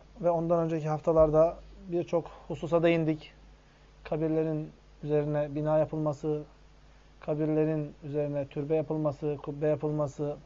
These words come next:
gibi hususlara değindik. Bu hafta geçen en son olarak kalmış olduğumuz konudan devam edeceğiz.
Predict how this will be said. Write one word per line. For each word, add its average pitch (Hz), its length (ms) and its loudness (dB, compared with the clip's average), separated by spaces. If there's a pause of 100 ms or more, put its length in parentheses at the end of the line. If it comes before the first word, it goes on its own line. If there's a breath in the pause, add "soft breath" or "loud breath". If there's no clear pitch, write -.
(1200)
gibi 151 200 0
hususlara 151 440 6
değindik. 151 480 0 (1400 soft breath)
Bu 175 100 8
hafta 175 540 8 (1300)
geçen 180 420 2
en 185 120 0
son 180 220 -2
olarak 160 420 4
kalmış 165 360 2
olduğumuz 156 360 0
konudan 170 400 2
devam 175 200 12
edeceğiz. 147 560 2